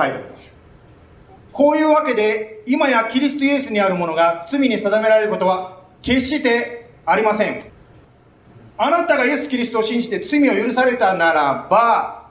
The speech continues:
死というのは実は裁きではないんですね。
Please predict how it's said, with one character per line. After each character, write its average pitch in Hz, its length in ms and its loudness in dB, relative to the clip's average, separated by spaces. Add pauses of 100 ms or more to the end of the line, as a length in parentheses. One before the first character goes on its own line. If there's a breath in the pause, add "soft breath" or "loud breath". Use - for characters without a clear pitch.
(140)
死 339 360 -2
と 294 60 0
い 233 180 2
う 196 40 0
の 180 80 0
は 160 100 0
実 - 200 -4
は 180 100 -2
裁 277 260 0 (260)
き 214 280 -8
で 240 100 -2
は 196 140 0
な 202 320 0
い 247 80 0
ん 175 120 -4
で 139 100 -10
す - 100 -16
ね。 - 320 -20